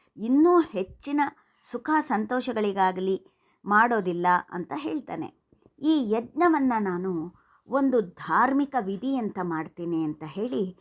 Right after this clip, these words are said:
ದೊಡ್ಡ ಪ್ರಮಾಣದಲ್ಲಿ ಯಜ್ಞ ಮಾಡ್ತಾನೆ. ಒಂದು ವರ್ಷಗಳ ಕಾಲ ಪುರಾಣ ಶ್ರವಣ ಮಾಡ್ತಾನೆ. ಎಲ್ಲರೂ ಯಜ್ಞ ಮಾಡಿದ ವಿಕ್ರಮಾದಿತ್ಯನನ್ನ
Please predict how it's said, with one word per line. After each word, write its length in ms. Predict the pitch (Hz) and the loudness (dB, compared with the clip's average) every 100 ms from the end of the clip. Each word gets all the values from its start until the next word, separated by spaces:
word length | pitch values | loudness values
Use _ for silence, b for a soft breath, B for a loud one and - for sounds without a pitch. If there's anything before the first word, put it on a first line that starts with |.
| b b b | b b b
ದೊಡ್ಡ 320 | 220 226 - 320 | -4 -4 -2 -4
ಪ್ರಮಾಣದಲ್ಲಿ 760 | 320 202 190 185 180 175 180 | -2 -2 0 0 -2 -4 -2
ಯಜ್ಞ 220 | 165 151 190 | -4 -2 -2
ಮಾಡ್ತಾನೆ. 600 | 196 160 - 156 156 208 _ b b b b | 0 -2 -6 -8 -8 -10 _ b b b b
ಒಂದು 380 | 233 302 349 339 | 0 2 2 2
ವರ್ಷಗಳ 400 | 269 233 269 240 | 2 0 -2 -2
ಕಾಲ 280 | 226 220 208 208 | -2 -2 0 -2
ಪುರಾಣ 420 | 202 202 220 262 | -4 -6 -2 -2
ಶ್ರವಣ 340 | 254 - 190 180 | -2 -4 -6 -4
ಮಾಡ್ತಾನೆ. 600 | 185 165 156 - 147 143 - _ _ _ - | -4 -6 -8 -12 -12 -12 -16 _ _ _ -2
ಎಲ್ಲರೂ 500 | 262 294 320 320 330 | 0 2 2 2 0
ಯಜ್ಞ 360 | 247 202 180 233 | 0 -2 -2 -4
ಮಾಡಿದ 320 | 240 208 196 185 | -2 -2 -2 -4
ವಿಕ್ರಮಾದಿತ್ಯನನ್ನ 1080 | 180 185 226 220 196 185 - 185 180 175 | -4 -6 -6 -4 -4 -6 -10 -6 -4 -2